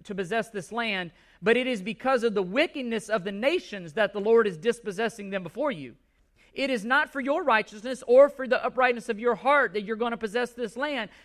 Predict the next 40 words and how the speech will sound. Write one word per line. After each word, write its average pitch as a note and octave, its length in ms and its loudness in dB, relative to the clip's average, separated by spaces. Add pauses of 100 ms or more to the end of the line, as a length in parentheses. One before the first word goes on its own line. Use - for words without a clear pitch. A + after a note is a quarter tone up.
(100)
but A#3+ 120 10
it B3+ 120 0
is G#3 80 -8
because A#3+ 380 0
of A3 60 -6
the G#3 60 -2
wickedness A3+ 680 -2
of G#3+ 100 -6
the G3+ 60 -6
nations A3 520 -4
that G3 160 -2
the G#3 80 -6
Lord A3+ 240 6
is F3 100 -8
driving A3+ 440 0
them A#3 100 -6
out A#3 140 0
before C4+ 320 -2
you A3 140 -6
in G#3 120 -10
order B3 240 4
to G#3 80 -6
confirm C4+ 480 -2
an C4 80 -4
oath A3+ 400 4 (920)
which A#3+ 200 -2
the A#3+ 80 0
Lord C4 320 8
swore B3 280 0
to B3+ 40 -4
your B3 120 -2
fathers." B3+ 420 0
God's C4+ 300 2
saying, C4 180 -4
"You B3+ 60 -6
know C#4+ 60 -4
why E4 100 2
I'm D4+ 100 -2
doing D#4+ 240 -4
this? E4 260 -6